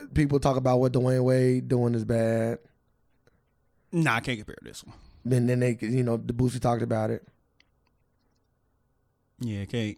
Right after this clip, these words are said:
Speaker 2: can't compare this one. Now, now, uh, D Wade Gabriel Junior. Come on, y'all. Come out with the videos talking. If, if, if, if Gabriel Junior come out with a video sounding like Boosie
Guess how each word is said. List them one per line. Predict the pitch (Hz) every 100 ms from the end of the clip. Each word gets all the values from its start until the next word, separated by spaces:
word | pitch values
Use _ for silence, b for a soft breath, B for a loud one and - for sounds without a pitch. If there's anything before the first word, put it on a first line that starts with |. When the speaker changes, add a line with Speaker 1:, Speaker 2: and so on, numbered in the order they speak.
| -
Speaker 2:
can't | 123 107
compare | 95 95 95
this | 87 -
one. | 90
Now, | 104 104
now, | 151 220 185 95 - _ _ _ _ _ _ _ - - _ _ - 117 - _ -
uh, | 120 120 117
D | 127
Wade | 143 156 147
Gabriel | 160 151 147
Junior. | 156 185 110 85 _
Come | - 135
on, | 180 156
y'all. | 131 117 113 123 _
Come | - 120
out | 143
with | 156
the | 165
videos | 190 190 170 165
talking. | - 175 165 175 b b b b b
If, | - 127 -
if, | 139 127 -
if, | 135 131 127 _ -
if | 135 117
Gabriel | 139 160 175 170
Junior | 165 160 147
come | 139 147
out | 147 135
with | 127
a |
video | 120 135 135 135
sounding | 127 135 135
like | 127 120
Boosie | 135 139 143 139